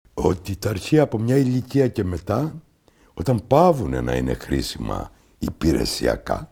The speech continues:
πρέπει να έχουν μια τρίτη ζωή, μια ζωή στο διηνεκές, που τα διασφαλίζει για όσο δυνατόν περισσότερους αιώνες. Οπότε πολλά αρχεία το δέκατο ένατο αιώνα, όταν έληξε η υπηρεσιακή τους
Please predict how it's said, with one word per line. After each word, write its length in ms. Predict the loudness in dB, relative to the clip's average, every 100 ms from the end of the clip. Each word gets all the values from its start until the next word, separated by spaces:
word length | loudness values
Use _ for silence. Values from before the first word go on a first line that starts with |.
| _
πρέπει 280 | 0 2 4
να 80 | 2
έχουν 280 | 2 0 0
μια 180 | 0 0
τρίτη 320 | 2 2 0
ζωή, 360 | -4 -2 -2
μια 260 | -2 0 -2
ζωή 240 | -2 -4
στο 200 | -4 -4
διηνεκές, 800 | -4 -2 -2 -4 -2 -2 -4 -8 -20 _ _ _ -20 -14
που 160 | -2 0
τα 120 | 0
διασφαλίζει 800 | 0 0 0 -4 0 -2 0 0
για 220 | 2 2
όσο 420 | 2 -2 -2 -2
δυνατόν 460 | -2 -2 -4 -4 -4
περισσότερους 720 | -4 -6 -6 -4 -4 -6 -2
αιώνες. 520 | 0 0 0 -8 -16 _ _ -20 -20 -20 -14
Οπότε 300 | -2 0 2
πολλά 300 | 4 4 6
αρχεία 400 | 4 2 2 2
το 100 | 2
δέκατο 360 | -2 -2 0 0
ένατο 260 | -2 -2
αιώνα, 300 | 0 0 -4 -8 -20 -18
όταν 380 | -6 -2 0 2
έληξε 460 | 4 4 2 -4 -4
η 40 |
υπηρεσιακή 720 | -4 -4 -4 -2 -4 -2 -4
τους 340 | -4 -6 -8